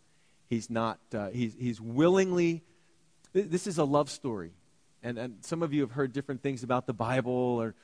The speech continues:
or what the Bible's all about, you know, of the judgmental God of the Old Testament or whatever you've heard. The Bible is first and foremost a love story.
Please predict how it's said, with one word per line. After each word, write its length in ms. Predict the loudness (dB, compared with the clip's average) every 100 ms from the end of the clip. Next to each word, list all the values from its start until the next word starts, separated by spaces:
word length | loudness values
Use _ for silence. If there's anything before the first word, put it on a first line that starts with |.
| _
or 80 | -10
what 320 | -8 -4 -4
the 60 | 0
Bible's 340 | 2 2 0
all 160 | -2 0
about, 300 | 2 2 2
you 80 | -2
know, 160 | -4 -6 -10
of 80 | -4
the 100 | -4
judgmental 680 | 0 0 2 2 2 0 2
God 260 | 4 4
of 80 | 4
the 140 | 4 4
Old 200 | 4 2
Testament 460 | 0 0 -2 -2
or 40 | 0
whatever 280 | 0 0
you've 200 | -2 -6
heard. 340 | -6 -6 -6 -10 _ _ _ _ -6
The 100 | -2
Bible 380 | 0 0 2 4
is 200 | 4 0
first 380 | -4 -4 -4 -6
and 100 | -10
foremost 480 | -6 -4 -4 -4 -6
a 60 |
love 260 | -4 -4 -6
story. 380 | -12 -12 -12